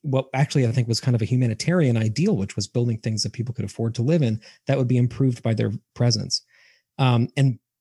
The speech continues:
because of that, I think what's happened a lot in a lot of cases around the world is a lot of buildings from that era have fallen into disrepair. They, unfortunately, one of the characteristics of concrete is that it gets dirty really quickly 'cause it's porous and because it has holes all over it and because things get stuck in those holes and you really have to hose it down quite a bit.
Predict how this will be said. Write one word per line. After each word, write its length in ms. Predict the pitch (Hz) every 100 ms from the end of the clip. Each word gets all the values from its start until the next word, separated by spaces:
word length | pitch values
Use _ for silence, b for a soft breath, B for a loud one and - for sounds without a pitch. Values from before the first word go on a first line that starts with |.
| _ - 135
because 300 | 139 190 180
of 60 |
that, 120 | 151
I 60 | 123
think 200 | 139 123
what's 140 | 127
happened 320 | 165 175 156 127
a 40 |
lot 320 | 120 123 120 -
in 80 | 123
a 60 |
lot 120 | 117
of 60 | 113
cases 300 | - 127 123
around 120 | 117
the 60 | 113
world 340 | 165 160 123 _ _ _ _ _ _ _ -
is 80 | 120
a 40 |
lot 120 | 139
of 80 | 139
buildings 340 | 147 147 147
from 120 | - 127
that 160 | 120
era 340 | 135 127 120 113
have 280 | - 123 110
fallen 320 | - 127 120
into 180 | 113 113
disrepair. 760 | 117 - 117 - 127 123 117 _
They, 400 | 131 123 120 113 - 139
unfortunately, 540 | 143 - 151 143 135 113
one 140 | 131
of 60 | 117
the 60 |
characteristics 580 | - 120 123 120 - -
of 120 | 101
concrete 500 | - 170 170 113 107 _ b b b -
is 100 | 127
that 120 | 120
it 140 | 120
gets 180 | 101 101
dirty 300 | 117 131 117
really 200 | 107 110
quickly 300 | - 120 113
'cause 160 | 107 98
it's 100 | -
porous 460 | - 123 117 104
and 80 | 104
because 200 | 104 101
it 60 | 107
has 120 | 101
holes 260 | 131 131
all 140 | 120 113
over 180 | 110 110
it 40 |
and 100 | 101
because 340 | 104 110 104
things 220 | - 107 101
get 160 | 104
stuck 260 | - 160 -
in 80 | 147
those 160 | 127
holes 220 | 131 127
and 100 | 123
you 80 | 135
really 160 | 165 160
have 140 | 139
to 80 | 113
hose 240 | 107 135
it 80 | 110
down 240 | 127 143 131
quite 200 | 104 104
a 40 |
bit. 240 | 104 101